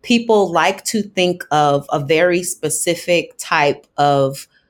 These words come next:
um, domestic violence that's called coercive control. And that's one that is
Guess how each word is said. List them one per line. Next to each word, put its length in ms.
um, 460
domestic 500
violence 440
that's 200
called 420
coercive 580
control. 800
And 180
that's 380
one 420
that 220
is 460